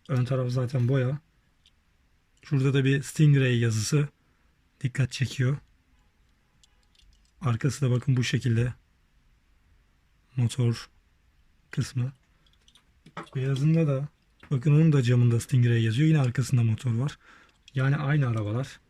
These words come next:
bakıldığı zaman. Şimdi bir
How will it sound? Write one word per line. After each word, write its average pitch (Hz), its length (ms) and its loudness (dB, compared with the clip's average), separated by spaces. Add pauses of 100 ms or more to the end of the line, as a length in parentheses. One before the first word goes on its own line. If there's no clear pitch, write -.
(960)
bakıldığı 110 380 -2
zaman. 110 280 -2 (4000)
Şimdi 139 220 -2
bir 139 180 -2